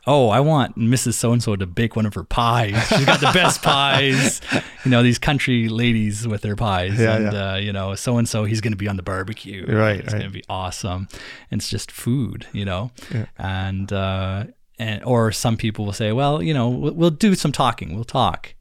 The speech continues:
Speaker 1: And that's fellowship. And maybe we'll throw in some, you know, church talk, some Christianese, something." And that kinda sprinkles it in. It's okay then. And that's fellowship.
Speaker 2: Yeah.
Speaker 1: And we see that,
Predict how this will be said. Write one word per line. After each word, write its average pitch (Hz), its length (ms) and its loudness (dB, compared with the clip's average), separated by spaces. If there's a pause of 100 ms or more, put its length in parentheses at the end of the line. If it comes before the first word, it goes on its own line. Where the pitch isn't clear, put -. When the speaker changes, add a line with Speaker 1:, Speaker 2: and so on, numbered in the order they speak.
Speaker 1:
And 104 160 -4
that's 117 160 -2
fellowship. - 640 0 (500)
And 101 160 -4
maybe 110 220 4
we'll 101 140 0
throw 110 340 2
in 101 220 0
some, 95 500 -4
you 98 80 -4
know, 90 300 -4 (240)
church - 320 0
talk, 110 420 2
some 110 160 -2
Christianese, 107 680 0
something." 127 640 2 (360)
And 160 140 2
that 156 240 0
kinda 120 480 2
sprinkles 117 560 0
it 104 100 0
in. 107 140 0
It's 117 100 -2
okay 143 460 2
then. 110 340 2
And 113 120 2
that's 113 180 -2
fellowship. 180 720 2
Speaker 2:
Yeah. 110 180 0 (320)
Speaker 1:
And 117 440 2
we 117 80 2
see 185 220 2
that, 131 300 2